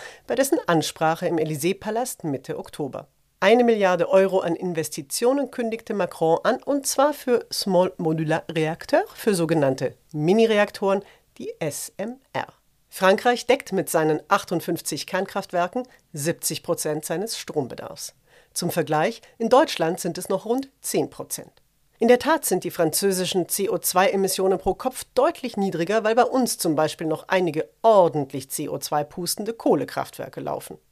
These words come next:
Frankreich setzt jetzt also auf dem Weg zur Klimaneutralität weiter auf Atomkraft. Dagegen wird in Deutschland am einunddreißigsten Dezember zwanzig zweiundzwanzig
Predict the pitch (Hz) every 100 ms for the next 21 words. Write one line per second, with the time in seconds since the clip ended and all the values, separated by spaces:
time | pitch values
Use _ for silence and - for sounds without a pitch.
0 | _ _ _ - 175 226 220 208 - 214
1 | 226 - 220 - - 190 190 170 - 143
2 | 185 - 160 - 175 185 175 170 - 170
3 | 175 - 226 151 139 139 - 147 147 143
4 | - 208 - - - - _ - _ _
5 | _ _ _ 170 170 254 226 226 202 185
6 | 226 - 175 160 156 - 190 190 165 160
7 | 196 - 175 151 - 247 311 285 277 -
8 | 151 143 - 147 - 139 151 - 190 208
9 | 220